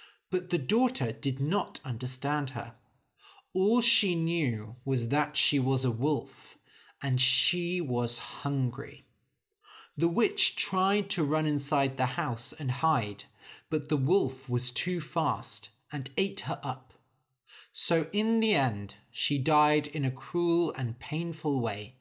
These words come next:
just like the king had said. As soon as the witch died,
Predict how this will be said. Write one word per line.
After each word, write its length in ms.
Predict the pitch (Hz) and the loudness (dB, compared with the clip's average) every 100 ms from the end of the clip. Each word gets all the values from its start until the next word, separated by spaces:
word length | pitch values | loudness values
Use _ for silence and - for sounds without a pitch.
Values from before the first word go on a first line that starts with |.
| _ - - - _ - | _ -20 -20 -20 _ -4
just 400 | 156 170 - - | 0 0 -2 0
like 400 | 131 120 123 - | 2 2 -2 -6
the 80 | - | -8
king 420 | 135 - 120 113 | -6 -4 -2 -2
had 220 | 110 123 - | -4 -4 -4
said. 360 | - 104 - - _ _ _ _ _ _ _ _ _ _ _ _ - - - - | -4 -6 -8 -20 _ _ _ _ _ _ _ _ _ _ _ _ -20 -20 -20 -4
As 140 | 147 - | -2 0
soon 380 | - 214 240 | 2 4 4
as 180 | 240 - | 4 2
the 120 | - | 0
witch 460 | 143 160 - - - | 0 0 0 -2 0
died, 500 | 147 139 113 101 | 0 2 0 -2